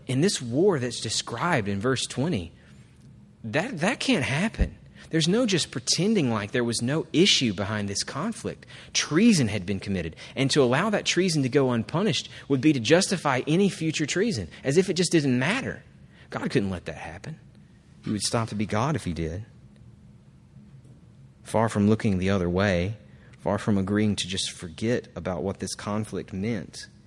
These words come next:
this high king makes peace by his own blood. He places himself under just judgment for the sake of those who had been his enemies. And that's where Paul brings us to a head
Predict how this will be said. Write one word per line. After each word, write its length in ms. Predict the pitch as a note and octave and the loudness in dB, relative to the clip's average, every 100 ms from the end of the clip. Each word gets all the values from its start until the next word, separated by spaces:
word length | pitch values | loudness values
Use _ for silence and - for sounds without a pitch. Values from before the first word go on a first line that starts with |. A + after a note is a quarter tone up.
| - - - - | -20 -20 -20 -10
this 440 | F#2+ C3 - - - - | 0 2 0 -6 -10 -16
high 300 | - - A#2+ | -8 -2 -2
king 440 | G#2+ - A#2+ G#2+ F#2 | -2 0 2 2 0
makes 300 | F#2+ - - | -2 -4 -10
peace 380 | - A#2+ B2+ - | -4 -2 -2 -4
by 160 | F2 | -4
his 180 | E2+ F#2 | -2 -4
own 340 | - G2 G2 | -2 0 2
blood. 440 | F2+ F#2+ A2+ - - - - - - - - - - - - | 0 0 -2 -6 -12 -20 -20 -20 -20 -20 -20 -20 -20 -20 -4
He 160 | A2+ | -2
places 460 | - B2 A2+ A2 F#2+ | 0 2 2 2 0
himself 680 | F#2 - C3+ G2 - - - - - - - | 0 0 -2 -2 -6 -16 -20 -20 -20 -20 -4
under 220 | G2+ G2+ | 0 0
just 400 | F#2+ G#2 G#2 - | 0 0 0 -2
judgment 460 | - G#2 G#2 F#2+ F2+ | -2 -2 -2 -4 -6
for 80 | G2 | -6
the 80 | G2 | -2
sake 320 | - G#2 A2 | -2 -2 -2
of 100 | F#2+ | -4
those 300 | F#2+ F#2+ F#2 | -4 -4 -4
who 80 | F#2+ | -6
had 160 | F2+ | -6
been 180 | F#2+ F#2+ | -4 -4
his 160 | F#2+ - | -4 -6
enemies. 640 | G#2 G2+ F2 - - - - - - - - - - - - - - - - - - - - - - - - | -6 -6 -6 -12 -14 -16 -18 -20 -20 -20 -20 -20 -20 -20 -20 -20 -20 -20 -20 -20 -20 -20 -20 -20 -20 -20 -6
And 100 | G#2 | -2
that's 200 | C3 - | -2 -2
where 80 | D3+ | -6
Paul 280 | - A#2+ G#2+ | -2 -2 -2
brings 340 | G#2 G#2+ G2+ | -2 -2 -2
us 80 | G2 | -6
to 160 | - | -6
a 20 | F2+ | -6
head 300 | F#2 E2 | -6 -8